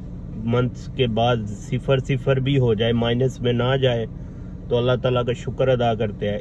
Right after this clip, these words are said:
इसका एक ही हल है, इसका हल ये है, या तो हम अपने अखराजात कम करें या हम अपनी income को बढ़ाएं। तो दोनों में से किसी ना किसी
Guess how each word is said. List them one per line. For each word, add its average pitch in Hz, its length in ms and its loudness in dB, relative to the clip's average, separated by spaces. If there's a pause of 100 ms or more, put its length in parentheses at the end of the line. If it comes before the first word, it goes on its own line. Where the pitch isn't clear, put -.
इसका 185 320 -2
एक 170 260 0
ही 185 120 2
हल 113 320 2
है, 90 160 -6 (260)
इसका 135 360 2
हल 135 220 2
ये 139 300 2
है, 156 120 2
या 139 200 6
तो 160 140 2
हम 127 380 2 (680)
अपने 135 280 4
अखराजात 143 580 2
कम 160 280 0
करें 143 340 2 (460)
या 151 500 4 (500)
हम 131 180 4
अपनी 135 300 4
income 113 320 0
को 107 140 0
बढ़ाएं। 92 360 -2 (480)
तो 135 80 4
दोनों 165 440 6
में 196 140 6
से 165 140 0
किसी 143 260 -2
ना 156 120 0
किसी 147 440 -6